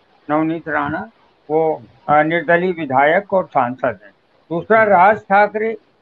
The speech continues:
Speaker 1: मनसे के अध्यक्ष, अचानक ये दोनों लोग उठकर क्यों खड़े?
Speaker 2: हम्म।
Speaker 1: तो और आपने बोला कि आपका title आजकल मुझे बड़ा अच्छा लगा, तो मैं बनारस वाले जो हमारे मित्र हैं पाठक जी,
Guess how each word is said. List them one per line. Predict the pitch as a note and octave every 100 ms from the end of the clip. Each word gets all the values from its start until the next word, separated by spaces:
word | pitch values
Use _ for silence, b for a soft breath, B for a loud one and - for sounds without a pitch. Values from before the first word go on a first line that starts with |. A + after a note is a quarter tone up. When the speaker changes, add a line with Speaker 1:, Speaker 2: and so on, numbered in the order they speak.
| E3+
Speaker 1:
मनसे | F#3+ G3 G#3+ A3
के | G#3+
अध्यक्ष, | G3+ D#3 C#3 C3+ - _ _ _ _ _ _ -
अचानक | D#3 G#3 A#3+ D4 C4+
ये | C#4+ D4
दोनों | C#4 C4+ C#4+ C#4+
लोग | C4+ C#4
उठकर | B3+ F#3 C4 B3
क्यों | A#3 G#3+
खड़े? | - C3 A#2+ _ _ _ _ _ _ _ _ -
Speaker 2:
हम्म। | D3
Speaker 1:
तो | G2+ A#3 C#4 C#4 - - - _ F#3
और | G#3+ -
आपने | F#3 G3 G3+ G#3 G3
बोला | F#3+ F#3+ A3
कि | G#3+ G3 F3+ F3+ _ _ _ _ _ _ _ _ _ _ _ _ -
आपका | D#3 F3+ G#3 F#3+
title | F#3+ E3 E3+ G#3+ G#3
आजकल | F#3+ G3 - G3
मुझे | G3 F3 F#3+
बड़ा | F3 F3+ F3
अच्छा | - - F#3+
लगा, | D#3+ F3
तो | F#3 F#3
मैं | E3+ E3+
बनारस | D#3 D3+ D3+ E3+ F3
वाले | E3+ E3 F3 F3 - _ _ -
जो | D#3+
हमारे | C#3+ D3+ D3+ E3+
मित्र | D#3+ D#3+ E3+
हैं | D3 D#3
पाठक | D#3 C3+ C3 -
जी, | E3 C#3+